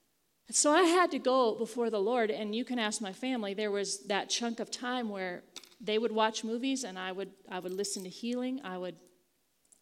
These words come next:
you know, and immediately my mind went to, "Well, I just need to say the healing scriptures over and over again over me." Now, I'm not saying that's bad,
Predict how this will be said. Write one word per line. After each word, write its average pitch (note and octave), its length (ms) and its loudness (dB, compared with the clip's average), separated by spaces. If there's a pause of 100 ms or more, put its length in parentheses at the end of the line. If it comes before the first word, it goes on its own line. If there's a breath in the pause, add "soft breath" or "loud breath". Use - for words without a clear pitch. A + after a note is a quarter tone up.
you G#3+ 100 -6
know, G3+ 240 -4 (500 soft breath)
and A3+ 160 4
immediately D4 680 6
my A3+ 180 4
mind A#3+ 420 2
went G#3+ 220 0
to, A#3+ 200 0
"Well, G#3 160 6
I G3+ 120 6
just A#3 260 -2
need A3 160 -2
to G3 200 0 (140)
say A#3+ 320 2
the A3+ 120 0
healing A3 360 -2
scriptures G3+ 480 -4
over G#3 260 -2
and G3 100 -8
over F#3 240 -4
again F3 260 -8
over E3 200 -12
me." - 220 -12
Now, F#3 100 -4
I'm G#3 60 -2
not A#3+ 160 -2
saying B3 280 -2
that's G3+ 240 -6
bad, F3+ 340 -4